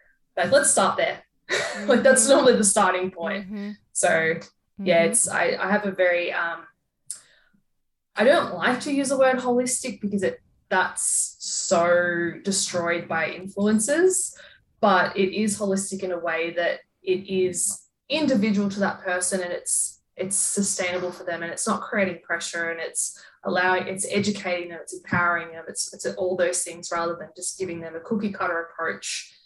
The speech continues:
Speaker 1: to, to whatever diet. But unfortunately, a lot of clients come to me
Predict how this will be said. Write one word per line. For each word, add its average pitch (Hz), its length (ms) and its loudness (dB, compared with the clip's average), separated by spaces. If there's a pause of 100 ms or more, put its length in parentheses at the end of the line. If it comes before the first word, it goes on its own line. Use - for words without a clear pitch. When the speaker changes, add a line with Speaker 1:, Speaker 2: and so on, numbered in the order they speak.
(300)
Speaker 1:
to, 170 440 -2 (100)
to 190 120 -10
whatever 160 220 -6
diet. 147 480 -6
But - 220 -2
unfortunately, 208 580 2
a 202 60 6
lot 202 100 6
of 190 60 -6
clients - 480 0
come 269 280 2
to 220 120 -2
me 180 400 -4